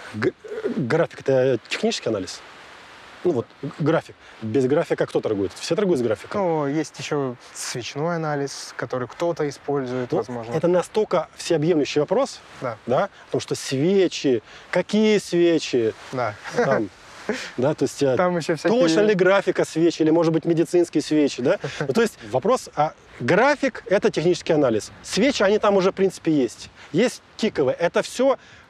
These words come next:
Speaker 1: фун-, э, технический анализ. Линии поддержки и сопротивления — это всё технический анализ. Но, но чтоб не путали, да, там, э, всякие там макди, параболики, Р С А и всё
Speaker 2: Индикаторы,
Speaker 1: остальное.
Speaker 2: индикаторы.
Speaker 1: Да, то есть, когда математически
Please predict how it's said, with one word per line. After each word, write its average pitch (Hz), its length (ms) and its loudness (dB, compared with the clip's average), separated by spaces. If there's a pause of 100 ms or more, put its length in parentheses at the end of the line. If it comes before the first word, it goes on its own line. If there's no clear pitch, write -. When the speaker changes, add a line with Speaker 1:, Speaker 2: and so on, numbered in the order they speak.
(100)
Speaker 1:
фун-, 202 220 0
э, 143 460 0
технический - 420 -2
анализ. 113 380 -2 (140)
Линии 226 280 2
поддержки 214 720 -2
и 170 40 -8
сопротивления — 165 440 -2
это 160 160 -6
всё 220 160 -4
технический - 440 -2
анализ. 120 360 -4 (680)
Но, 190 320 2 (180)
но 143 80 0
чтоб 190 200 -2
не 220 100 2
путали, 143 360 0
да, 208 200 4
там, 170 240 0
э, 120 300 -2
всякие 117 300 -10
там 104 140 -6
макди, 156 520 2 (220)
параболики, 170 720 4
Р 160 320 4
С - 120 -12
А 190 160 4
и 180 40 4
всё 151 80 -2
Speaker 2:
Индикаторы, 156 160 -2
Speaker 1:
остальное. 202 320 4
Speaker 2:
индикаторы. 123 280 -4
Speaker 1:
Да, 151 100 4
то 156 60 0
есть, - 140 -4 (160)
когда 180 420 2 (260)
математически 147 1160 -2